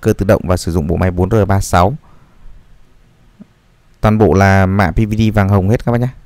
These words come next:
Ở trên cái viền benzen này cũng vậy. Các cái cọc số được khắc ba D khắc nổi luôn. Đó,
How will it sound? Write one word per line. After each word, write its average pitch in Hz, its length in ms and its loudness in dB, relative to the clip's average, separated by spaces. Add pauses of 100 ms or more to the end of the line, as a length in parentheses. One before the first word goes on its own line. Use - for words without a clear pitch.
(300)
Ở - 80 -10
trên 92 200 -4
cái 87 340 -2
viền 98 240 -2
benzen 92 300 0
này 85 120 -2
cũng 90 120 -6
vậy. 101 120 0 (680)
Các 101 120 -8
cái 98 120 -2
cọc - 180 -6 (280)
số 92 440 2
được 107 180 -2 (140)
khắc - 220 -8
ba 98 120 0
D 95 40 0 (140)
khắc 101 140 -6
nổi 98 240 0
luôn. 95 180 2 (1080)
Đó, 85 200 -4